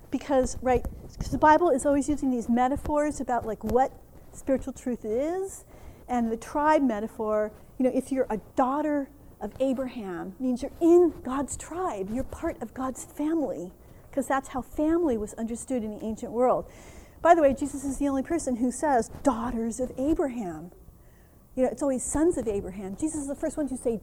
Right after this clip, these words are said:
"Daughters of Abraham." Right? And so Paul talks extensively about what newness of life in Christ is really all about. What does it mean to be new in Christ? And then he summarizes it.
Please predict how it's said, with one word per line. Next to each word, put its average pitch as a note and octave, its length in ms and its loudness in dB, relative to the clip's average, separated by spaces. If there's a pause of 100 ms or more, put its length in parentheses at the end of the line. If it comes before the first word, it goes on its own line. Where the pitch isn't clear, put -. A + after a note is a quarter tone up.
"Daughters A3+ 880 -4 (420)
of G3 200 -12
Abraham." F#3 640 -10 (840)
Right? A3+ 160 0 (100)
And C4+ 180 2
so C#4+ 380 4 (380)
Paul G4 320 8
talks C4+ 340 0
extensively C4 920 0
about - 300 2
what C#4+ 300 2
newness E4+ 420 6
of D#4+ 140 0
life B3 400 0
in A#3 100 -4
Christ A3 400 -6
is G#3+ 180 -8
really B3 480 -2
all C#4 220 -2
about. G4+ 460 2 (480)
What F#4 120 2
does - 100 -2
it F4+ 100 2
mean A#4 340 2
to F#4+ 100 4
be D4 160 2
new A#3 300 0
in A3+ 180 -8
Christ? - 440 -8 (460)
And D#4 160 8
then A4+ 140 6
he F#4 160 8
summarizes D4 920 0
it. A3 220 2